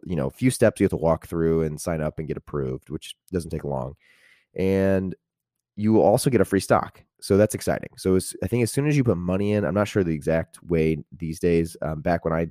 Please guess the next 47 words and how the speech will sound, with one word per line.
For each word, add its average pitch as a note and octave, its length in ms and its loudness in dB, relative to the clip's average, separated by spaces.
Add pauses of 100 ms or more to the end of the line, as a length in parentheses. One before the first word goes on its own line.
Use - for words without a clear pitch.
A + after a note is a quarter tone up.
(160)
made E2+ 200 -4
an D#2+ 80 -2
account D#2+ 400 -6
years D#2+ 280 -4
ago, D#2+ 360 2 (440)
I E2 120 0
had F2 180 0
to D#2+ 60 -2
put E2+ 260 0
in D#2 320 -2
money F#2 300 2
and D#2+ 100 0
then E2+ 100 0
I F2+ 60 0
got F#2 160 0
the G2 60 -10
free G2+ 180 0
stock. G2 420 0 (120)
I'm D#2+ 80 -4
not E2+ 160 0
sure E2+ 160 -2
if - 80 -8
you D#2 60 -6
have - 60 -20
to D#2 60 -12
do D2+ 140 -2
that D#2 180 -2
yet D#2 240 0
or C#2+ 260 -4
not. F2+ 400 0 (520)
Either B2+ 260 8
way, F#2 480 6
you'll G2 180 4
start A#2 300 2
off C3+ 140 2
with G2 80 0
a F2 40 -8
stock G2+ 320 2
right F2 140 4
away F2+ 220 4
for E2+ 160 -8
free. C#2 300 -4 (100)
So - 140 -4
you'll F2+ 180 2
already F#2+ 420 2
be F2 220 -2
ahead F2 400 -4